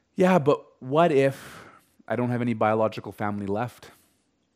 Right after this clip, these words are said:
This is such a devastating reality for some people. A person can come to this place a number of different ways, through death or abandonment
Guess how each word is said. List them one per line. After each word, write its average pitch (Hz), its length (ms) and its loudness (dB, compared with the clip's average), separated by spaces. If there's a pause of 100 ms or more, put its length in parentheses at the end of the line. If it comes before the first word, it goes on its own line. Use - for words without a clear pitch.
(680)
This 135 140 -6
is 127 60 -4
such 120 140 -2
a 123 40 -2
devastating 113 600 -2
reality 107 520 -2
for 110 100 -12
some 101 200 -6
people. 95 400 -14 (480)
A 107 80 -8
person 147 340 0
can 120 100 -8
come 131 160 0
to 110 60 -6
this 117 180 -2
place 123 360 0
a 120 40 -6
number 120 260 0
of 113 80 -2
different 117 260 -6
ways, 98 540 -8
through 107 160 -10
death 113 380 0 (340)
or 104 160 -6
abandonment 113 840 -2